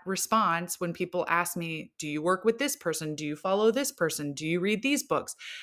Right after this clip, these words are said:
And I just simply say, "You know, that's not a part of my journey." And we move on from there.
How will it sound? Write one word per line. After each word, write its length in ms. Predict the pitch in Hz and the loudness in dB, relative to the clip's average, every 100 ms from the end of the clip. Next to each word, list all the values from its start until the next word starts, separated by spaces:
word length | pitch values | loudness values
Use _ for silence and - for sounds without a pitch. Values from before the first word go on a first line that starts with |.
| - | 0
And 120 | 240 277 | 6 8
I 80 | |
just 180 | 262 294 | 8 6
simply 260 | 302 285 269 | 4 4 4
say, 240 | 269 254 | 4 4
"You 100 | 208 | 6
know, 120 | 233 240 | 8 8
that's 200 | 233 240 | 4 4
not 100 | 226 | 2
a 40 | |
part 160 | 233 214 | 2 2
of 60 | |
my 80 | 220 | 2
journey." 460 | 214 254 202 - - - - - - | 2 2 2 -4 -12 -20 -20 -2 8
And 100 | 262 | 10
we 100 | 294 | 10
move 200 | 302 294 | 8 8
on 160 | 381 | 6
from 160 | 277 190 | 4 -2
there. 240 | 151 104 | -2 -8